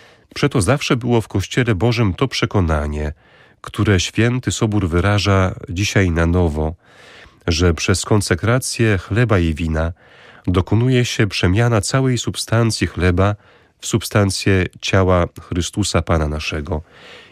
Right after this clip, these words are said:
i całej substancji wina w substancję Jego krwi”. Święty Kościół katolicki słusznie i właściwie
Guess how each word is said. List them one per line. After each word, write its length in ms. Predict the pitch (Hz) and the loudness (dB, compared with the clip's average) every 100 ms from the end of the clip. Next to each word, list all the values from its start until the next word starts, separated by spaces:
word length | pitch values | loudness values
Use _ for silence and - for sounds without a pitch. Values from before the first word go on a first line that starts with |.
| _ | _
i 100 | 98 | -2
całej 280 | 87 120 120 | 0 0 0
substancji 580 | - - 127 120 - 95 | -2 -2 0 0 0 0
wina 400 | 135 117 71 67 - - | 2 0 -2 -6 -12 -20
w 80 | - | -8
substancję 680 | - 101 - 101 101 95 95 | -4 -4 -2 2 2 2 2
Jego 300 | 90 87 87 | 2 2 0
krwi”. 440 | 78 - 80 76 73 _ _ _ _ - - - - | -2 -4 -4 -6 -10 _ _ _ _ -20 -20 -18 -12
Święty 400 | - 123 156 110 | 0 0 2 0
Kościół 300 | 135 - 120 | -2 -2 -4
katolicki 540 | 110 87 135 - 110 | -2 -2 -4 -2 -2
słusznie 480 | - - 85 - 120 | -2 -2 -2 0 0
i 140 | 107 | 0
właściwie 640 | 82 87 82 - 135 123 | 0 0 0 -2 0 0